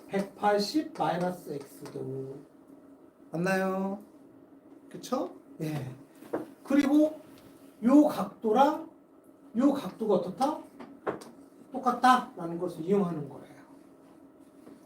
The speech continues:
요 각도랑 요 각도랑 똑같다라는 거예요. 자, 그러면 우선은 요 각도도 X로 표시해 봅시다. 전체 삼각형이 백팔십 도잖아요.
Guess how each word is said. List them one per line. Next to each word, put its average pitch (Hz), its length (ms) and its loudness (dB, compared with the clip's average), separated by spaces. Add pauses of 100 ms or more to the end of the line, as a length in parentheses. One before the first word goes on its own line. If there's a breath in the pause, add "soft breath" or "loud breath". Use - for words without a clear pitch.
(140)
요 185 80 -4
각도랑 202 500 -4
요 190 100 2
각도랑 190 560 -4 (320)
똑같다라는 170 720 -2
거예요. - 220 -10 (640 loud breath)
자, 196 180 -8
그러면 233 260 8
우선은 202 460 -2 (1800)
요 294 120 10
각도도 262 560 0
X로 226 280 -4
표시해 233 360 -2
봅시다. - 380 -10
전체 254 340 2
삼각형이 240 760 2
백팔십 240 400 -2
도잖아요. 202 440 -6